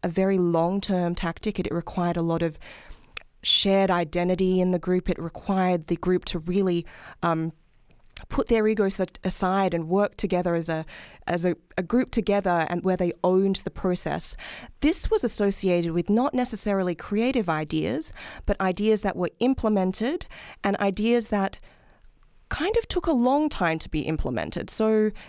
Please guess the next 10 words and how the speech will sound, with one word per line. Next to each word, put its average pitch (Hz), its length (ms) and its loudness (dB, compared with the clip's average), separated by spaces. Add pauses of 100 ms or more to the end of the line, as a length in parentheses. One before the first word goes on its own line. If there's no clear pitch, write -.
these 214 220 2
were 214 120 2
ideas 180 400 0
that 180 100 -4
sustained 165 760 -2
long 170 460 0
conversations 156 800 -4
over 151 200 -2
many 156 340 0
weeks, - 480 -6